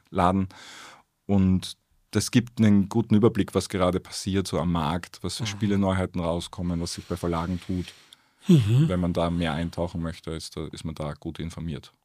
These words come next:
Speaker 2: Und magst du noch einen Content Creator empfehlen, den du gerne magst?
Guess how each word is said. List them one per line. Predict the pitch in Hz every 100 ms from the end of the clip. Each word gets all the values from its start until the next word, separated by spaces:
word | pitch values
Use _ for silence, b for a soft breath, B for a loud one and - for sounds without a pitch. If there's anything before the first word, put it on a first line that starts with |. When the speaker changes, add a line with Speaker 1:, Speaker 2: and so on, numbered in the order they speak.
| _ B B B B B B _
Speaker 2:
Und | - 131 127 127 127
magst | 117 117 - -
du |
noch | 123 127
einen | 127 117
Content | 120 117 120 - 110 120 -
Creator | - 117 120 - 120 165 208 b b _ _ - -
empfehlen, | - 120 120 - 110 107 117 147
den | 143 123
du | 123
gerne | - 107 110
magst? | 117 180 - -